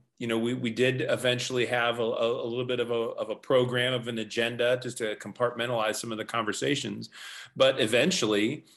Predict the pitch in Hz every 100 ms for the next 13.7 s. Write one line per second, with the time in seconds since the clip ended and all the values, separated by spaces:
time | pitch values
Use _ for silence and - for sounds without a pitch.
0 | _ 110 127 135 147 139 147 - 147 147
1 | 143 185 185 107 107 117 117 127 127 120
2 | 165 - 107 101 110 - - - 113 135
3 | 139 160 139 120 120 117 117 - 110 107
4 | 110 - - - - 120 135 139 151 147
5 | 139 143 147 - 127 117 107 - 151 120
6 | 98 95 98 98 - - - 107 113 131
7 | 123 120 113 110 113 - - 120 110 110
8 | 107 113 - - - - 110 104 - -
9 | - _ - 107 107 104 98 104 110 107
10 | 113 127 135 131 107 101 101 95 - 92
11 | 107 110 165 139 95 90 123 - - -
12 | _ - 104 - 113 104 101 101 - 95
13 | 104 113 139 110 104 143 185